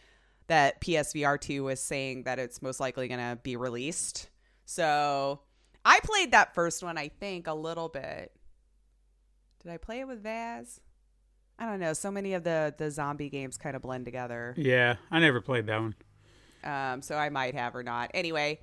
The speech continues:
Speaker 1: No Man's Sky V R, very briefly,
Speaker 2: Which, uh,
Speaker 1: got a
Speaker 2: don't
Speaker 1: little look, but it's
Speaker 2: don't
Speaker 1: looking
Speaker 2: they already
Speaker 1: gorgeous.
Speaker 2: have that, though?
Speaker 1: Well, I think a lot of these were just going, "Hey, we're gonna have this on P S V R two at launch
Speaker 2: Ah.
Speaker 1: also."
Speaker 2: Well,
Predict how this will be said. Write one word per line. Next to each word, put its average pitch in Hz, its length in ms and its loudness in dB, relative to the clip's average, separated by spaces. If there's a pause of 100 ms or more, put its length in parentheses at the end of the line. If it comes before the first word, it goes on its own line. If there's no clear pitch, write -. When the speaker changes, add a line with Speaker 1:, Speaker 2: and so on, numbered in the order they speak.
Speaker 1:
No 160 220 4
Man's 160 280 2
Sky 147 380 8
V 170 180 2
R, 214 480 10 (220)
very 208 460 8
briefly, 190 920 4
Speaker 2:
Which, - 380 10 (100)
uh, - 60 -10
Speaker 1:
got 190 160 4
a 185 40 6
Speaker 2:
don't 175 80 6
Speaker 1:
little 175 200 6
look, 170 420 6
but 208 160 4
it's 214 200 4
Speaker 2:
don't 330 80 -6
Speaker 1:
looking 480 160 -10 (340)
Speaker 2:
they 220 220 4
already 214 220 2
Speaker 1:
gorgeous. 170 140 0
Speaker 2:
have 220 220 0
that, 247 300 4
though? 285 300 0 (340)
Speaker 1:
Well, 339 220 6
I 294 80 8
think 370 200 0
a 262 60 4
lot 196 260 6
of 190 60 -2
these 190 240 0
were 180 120 0
just 165 220 -2
going, 156 240 -2
"Hey, 170 200 2
we're 165 100 2
gonna 170 160 0
have 151 200 2
this 156 160 -2
on 143 140 -2
P 147 160 -4
S 143 160 -4
V 139 100 -8
R 135 140 0
two 131 220 -14
at 113 120 -14
launch 123 200 -12
Speaker 2:
Ah. 107 140 -2
Speaker 1:
also." - 420 -12 (400)
Speaker 2:
Well, 202 200 8